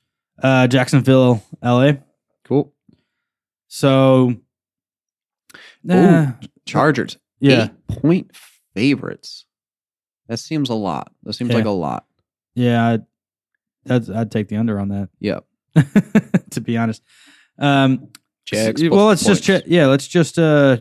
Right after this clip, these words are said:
Speaker 1: chat about the Chargers then. So, Chargers.
Speaker 2: I think Herbert's a streamer this week.
Speaker 1: Yeah, hundred percent. I mean, that
Speaker 2: He's
Speaker 1: defense is
Speaker 2: been,
Speaker 1: terrible.
Speaker 2: he's been pushing the ball. I think
Speaker 1: So
Speaker 2: the big question besides Herbert,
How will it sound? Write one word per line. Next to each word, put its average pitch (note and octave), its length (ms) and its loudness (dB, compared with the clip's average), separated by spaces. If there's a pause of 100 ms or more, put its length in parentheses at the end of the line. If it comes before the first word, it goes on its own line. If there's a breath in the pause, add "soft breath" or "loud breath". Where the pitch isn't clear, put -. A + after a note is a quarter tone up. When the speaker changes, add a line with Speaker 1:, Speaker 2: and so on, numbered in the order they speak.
Speaker 1:
chat C#3 220 0
about C3+ 280 2
the C3 80 -6
Chargers B2+ 360 0
then. A2 180 -4 (580)
So, D3 480 2
Chargers. F#3 720 2
Speaker 2:
I B2+ 60 -2
think F#3+ 200 0
Herbert's D3+ 440 0
a A2+ 100 -2
streamer A2 480 -6 (160)
this F#2+ 180 -12
week. F2 160 -8 (180)
Speaker 1:
Yeah, D#3 180 2 (500)
hundred C#3 200 2
percent. C3 320 0 (340)
I B2+ 60 -4
mean, B2+ 120 0
that B2+ 120 2
Speaker 2:
He's B2+ 100 2
Speaker 1:
defense C3 240 2
is B2+ 100 2
Speaker 2:
been, B2+ 80 2
Speaker 1:
terrible. C3 300 4
Speaker 2:
he's B2 100 2
been A#2+ 180 -2
pushing A#2 320 -4
the A2+ 60 -2
ball. G#2+ 420 0 (880)
I C#3 60 -4
think C#3+ 240 2
Speaker 1:
So F3 120 4
Speaker 2:
the - 40 0
big C3 360 0
question A2+ 640 -2 (100)
besides G#2+ 340 -8
Herbert, G2 500 -4